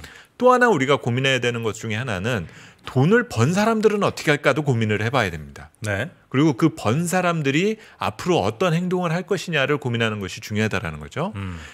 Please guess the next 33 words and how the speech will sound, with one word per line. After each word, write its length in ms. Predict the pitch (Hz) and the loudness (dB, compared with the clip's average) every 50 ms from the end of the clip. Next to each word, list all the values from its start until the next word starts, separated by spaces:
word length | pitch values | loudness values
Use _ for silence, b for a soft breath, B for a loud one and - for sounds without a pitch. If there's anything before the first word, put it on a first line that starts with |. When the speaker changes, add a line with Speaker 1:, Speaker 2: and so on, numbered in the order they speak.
| B | B
Speaker 1:
그렇다 320 | - 175 196 202 - 196 202 | 0 2 2 4 4 2 2
보니까는 560 | 165 139 117 113 107 - 131 131 160 151 113 | 2 0 -2 -2 -2 -2 -2 0 0 -2 -2
최근에 400 | - - - 240 247 254 240 202 | -2 -2 0 2 4 4 2 2
금리가 480 | - - 131 143 175 214 233 233 233 208 | -2 -2 -2 0 2 2 4 6 6 6
올라가면서 640 | 160 135 127 135 139 131 135 127 123 117 110 131 | 6 4 4 4 4 2 2 -2 -2 -4 -6 -6
나타나게 520 | 131 104 87 - - 117 120 123 113 110 113 | -6 -6 -8 -8 -8 -8 -6 -6 -4 -4 -2
된 160 | 107 113 110 | -4 -2 -4
현상 340 | 117 131 143 135 139 131 110 | -4 -8 -8 -8 -8 -8 -8
중에 180 | 104 104 101 | -8 -6 -6
하나가 500 | 110 113 87 80 80 87 110 117 98 - B B B | -6 -6 -6 -8 -6 -6 -6 -6 -6 -8 B B B
Speaker 2:
음. 160 | 98 92 90 85 80 B B B B | -12 -10 -10 -12 -14 B B B B
Speaker 1:
위험 380 | 113 110 156 202 226 226 220 | 2 4 6 6 6 6 4
자산, 640 | 202 190 165 165 175 175 175 170 170 165 170 - - | 2 2 2 4 2 0 0 0 -4 -6 -8 -10 -8
즉 340 | - - 170 190 - - - | 0 2 2 2 2 -4 -14
주식이 420 | - - 143 131 - 220 214 233 | -6 -4 -2 -2 -2 0 0 0
너무 220 | 190 143 123 135 147 | 2 2 0 0 0
많이 300 | 143 117 98 110 139 135 | 0 0 0 0 0 -2
올라서 380 | 113 104 107 101 95 - 123 | -2 -2 -2 -2 -4 -6 -10
사람들이 520 | 117 - - 202 196 180 156 - 123 139 131 - - _ _ _ - | -10 -6 -4 -4 -4 -2 -4 -4 -2 -4 -4 -4 -10 _ _ _ -6
돈들을 400 | - 113 123 135 135 156 160 151 | -2 -2 -2 0 0 -2 -2 0
많이 240 | 110 98 101 123 | 0 -2 -2 -2
벌다 380 | 117 - - 107 113 117 170 156 | -6 -4 -2 -2 0 0 0 -2
보니까 640 | 120 104 95 90 80 73 - - 123 131 110 - - | -2 -4 -6 -6 -8 -10 -8 -6 -6 -4 -4 -4 -4
Speaker 2:
네. 220 | 98 98 104 143 190 B B B B B - | -4 -4 -4 -4 -6 B B B B B -6
Speaker 1:
이 240 | 123 160 208 226 | -4 -2 -2 -2
돈들을 600 | 220 - 139 139 147 160 165 147 156 151 185 185 | -2 -2 -2 0 0 0 0 0 0 0 0 0
지키고 640 | 156 - - - - - - - 214 208 196 226 226 | -2 -4 -8 -8 -8 -10 -6 -4 -4 -2 0 0 -2
싶어하는 560 | 214 - - - _ - 185 170 160 160 160 | -2 -2 -8 -10 _ -4 -2 -2 0 -2 -2
심리가 420 | 151 - - 190 180 165 147 139 127 | -4 -4 -6 -6 -4 -4 -2 -2 -2
생겨나게 560 | - - 185 190 190 190 170 147 131 143 139 | -4 -4 -8 -6 -4 -4 -4 -4 -4 -4 -6
될 160 | 113 92 87 | -6 -6 -10
텐데 520 | - - - 78 76 78 113 147 202 233 - | -10 -10 -10 -10 -6 -4 -2 -2 -2 -4 -4
Speaker 2:
음. 180 | 107 101 92 87 | -6 -8 -6 -8